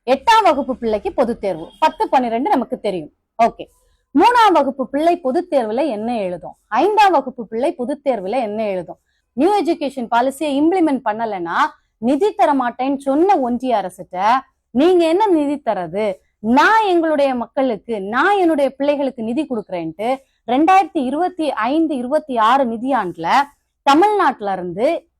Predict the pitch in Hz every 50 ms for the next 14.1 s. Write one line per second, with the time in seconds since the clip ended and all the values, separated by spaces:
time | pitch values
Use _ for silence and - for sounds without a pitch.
0 | _ _ _ _ 202 240 240 240 254 269 285 277 262 254 247 240 - 269 262 294
1 | 349 370 381 370 359 - 302 269 233 214 202 - - - 254 294 359 392 403 427
2 | 403 330 269 240 247 247 254 247 226 247 220 208 190 - 214 208 220 240 233 -
3 | - 381 320 233 220 208 247 240 - 254 247 220 208 - 196 190 185 185 185 233
4 | 269 226 269 226 240 311 349 - _ _ _ _ - - - 339 349 - 403 381
5 | - - 233 - - 320 311 262 247 254 294 349 359 - 381 359 - - 277 240
6 | 220 214 208 208 202 202 202 196 185 175 - - - 196 175 - _ _ _ _
7 | _ 208 220 233 233 - 285 285 - 269 254 254 254 247 254 247 254 254 - 339
8 | 349 320 254 226 240 269 311 330 330 339 339 339 - 311 254 233 226 247 254 -
9 | - 226 214 208 208 202 - 240 233 214 202 185 190 185 175 - 214 240 240 240
10 | 226 233 220 - 214 220 226 226 208 214 196 196 202 190 190 196 190 180 165 -
11 | - _ _ _ _ _ _ _ _ 233 262 311 349 427 440 440 381 294 214 185
12 | 175 175 202 254 330 320 - _ _ _ _ - 220 247 294 370 453 440 427 440
13 | 453 359 330 269 247 - - 247 226 208 196 190 190 175 175 220 277 359 403 -
14 | -